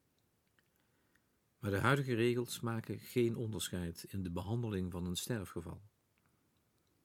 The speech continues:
Elke weduwe of weduwnaar, elk gezin, elke familie, elke vriendenclub,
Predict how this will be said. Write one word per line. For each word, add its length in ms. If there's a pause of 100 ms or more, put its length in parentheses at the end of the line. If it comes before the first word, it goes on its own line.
(680)
Elke 380
weduwe 380 (540)
of 220
weduwnaar, 720 (680)
elk 300
gezin, 480 (960)
elke 340
familie, 500 (680)
elke 340
vriendenclub, 680